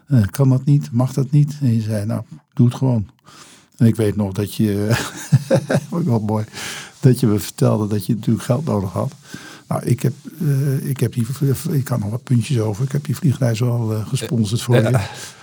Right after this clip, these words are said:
Speaker 1: Maar je had natuurlijk ook nog wat, wat zakgeld nodig. En dat je tussen de middag, eh,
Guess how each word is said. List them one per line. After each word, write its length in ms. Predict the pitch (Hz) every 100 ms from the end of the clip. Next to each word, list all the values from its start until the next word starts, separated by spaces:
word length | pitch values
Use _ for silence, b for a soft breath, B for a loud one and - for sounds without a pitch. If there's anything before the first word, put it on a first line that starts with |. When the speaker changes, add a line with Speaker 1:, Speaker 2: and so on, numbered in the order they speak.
| -
Speaker 1:
Maar 200 | 139 120
je 80 | 131
had 100 | 127
natuurlijk 300 | 131 120 127
ook 100 | 131
nog 100 | 110
wat, 220 | 104 - -
wat 200 | 123 -
zakgeld 460 | 156 139 113 110
nodig. 340 | 117 - 120 120
En 80 |
dat 200 | 110 110
je 240 | - 131 - B B B B
tussen 260 | - 131 123
de 60 |
middag, 520 | 117 139 127 127 - - b b b _
eh, 600 | 123 120 117 117 113 113